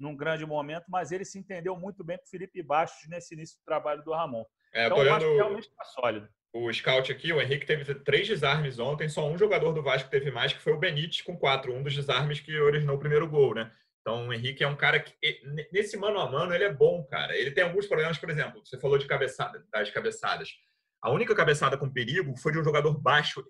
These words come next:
Speaker 2: se eu
Speaker 1: Do
Speaker 2: não
Speaker 1: Leandro
Speaker 2: me engano,
Speaker 1: Carvalho.
Speaker 2: foi do Leandro Carvalho. É, eu não
Speaker 1: Foi
Speaker 2: tenho
Speaker 1: sim,
Speaker 2: certeza.
Speaker 1: foi sim. Subiu nas
Speaker 2: E
Speaker 1: costas
Speaker 2: foi
Speaker 1: do
Speaker 2: em
Speaker 1: Henrique.
Speaker 2: cima do Henrique. É um lance que já aconteceu algumas vezes no Vasco, pré-Ramon, assim, é o,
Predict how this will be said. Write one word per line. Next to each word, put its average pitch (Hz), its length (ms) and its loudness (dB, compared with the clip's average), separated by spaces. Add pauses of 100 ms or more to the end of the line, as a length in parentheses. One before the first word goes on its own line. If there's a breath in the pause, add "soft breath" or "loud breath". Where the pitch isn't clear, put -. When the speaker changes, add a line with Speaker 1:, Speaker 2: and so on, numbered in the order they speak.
(120)
Speaker 2:
se - 320 -14
eu 196 100 6
Speaker 1:
Do - 40 8
Speaker 2:
não 139 60 4
Speaker 1:
Leandro 139 140 2
Speaker 2:
me 165 60 -6
engano, 143 180 6
Speaker 1:
Carvalho. 127 220 4
Speaker 2:
foi 165 120 2
do 156 80 -2
Leandro 156 240 2
Carvalho. 107 440 2
É, 101 180 4
eu 101 60 0
não 107 60 -8
Speaker 1:
Foi 123 120 0
Speaker 2:
tenho 151 60 0
Speaker 1:
sim, 143 60 -8
Speaker 2:
certeza. 131 240 -2
Speaker 1:
foi 147 140 -2
sim. 147 160 -14
Subiu 165 340 -4
nas 180 200 0
Speaker 2:
E - 40 -20
Speaker 1:
costas 180 220 0
Speaker 2:
foi 160 180 6
Speaker 1:
do 170 60 8
Speaker 2:
em - 20 2
Speaker 1:
Henrique. 123 160 0
Speaker 2:
cima 170 160 2
do 165 100 0
Henrique. 170 360 0
É 156 40 4
um 156 60 2
lance 170 180 -2
que - 80 -6
já 190 100 4
aconteceu 196 340 0
algumas 220 240 -2
vezes 180 240 4
no 160 100 0
Vasco, 151 420 4
pré-Ramon, 156 720 4
assim, 110 320 -6
é 107 80 2
o, 120 300 2